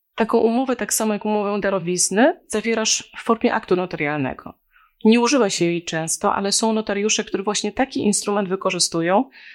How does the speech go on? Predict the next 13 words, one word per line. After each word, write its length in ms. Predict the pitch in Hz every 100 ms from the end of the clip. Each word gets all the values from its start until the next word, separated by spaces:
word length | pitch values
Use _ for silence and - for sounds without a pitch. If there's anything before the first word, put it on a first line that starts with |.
| - -
aby 220 | 196 208
pomóc 460 | - 269 202 -
przedsiębiorstwom 1120 | - - 190 190 180 180 185 - 180 170 170 -
ułożyć 380 | - 185 170 -
proces 300 | - 156 151
sukcesji. 600 | - - - 113 - - _ _ -
Dalej. 540 | 208 220 156 123 - _ _ _ _ -
Zawarcie 480 | 214 220 269 294 240
takiej 260 | 220 214
umowy 420 | - 208 170 185
nie 140 | 208 214
wyłącza 540 | 214 214 233 269 233 208
możliwości 1000 | 185 180 190 196 - - 185 - -